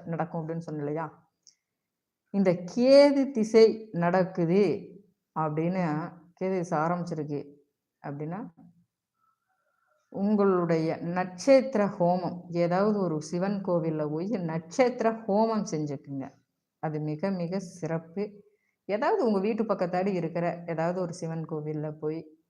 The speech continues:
"எனக்கு நட்சத்திர ஹோமம் செய்யணும்" அப்படின்னு சொல்லி அங்க விசாரிச்சு பார்த்து நட்சத்திர ஹோமம்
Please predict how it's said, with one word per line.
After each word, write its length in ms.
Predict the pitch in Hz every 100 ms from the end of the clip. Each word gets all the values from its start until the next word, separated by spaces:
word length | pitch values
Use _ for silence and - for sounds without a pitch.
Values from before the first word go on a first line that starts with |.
| _ _ _ _ _ -
"எனக்கு 260 | 170 165
நட்சத்திர 400 | 160 160 175 160
ஹோமம் 360 | 151 160 160 151
செய்யணும்" 400 | 151 147 147 143 - -
அப்படின்னு 260 | 143 151
சொல்லி 260 | 160 160 151
அங்க 160 | 165 151
விசாரிச்சு 480 | 147 165 165 - -
பார்த்து 500 | 143 139 196 - _
நட்சத்திர 420 | 151 151 147 147
ஹோமம் 340 | 135 160 160